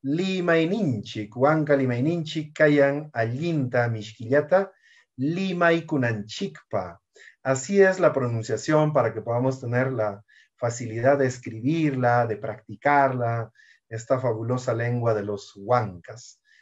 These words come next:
Huanca nunakunapa limayninta yachapaykushun shay.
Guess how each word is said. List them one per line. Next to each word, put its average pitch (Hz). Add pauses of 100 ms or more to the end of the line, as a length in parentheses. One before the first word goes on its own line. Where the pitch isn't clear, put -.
(140)
Huanca 131
nunakunapa 120
limayninta 131
yachapaykushun 120
shay. 110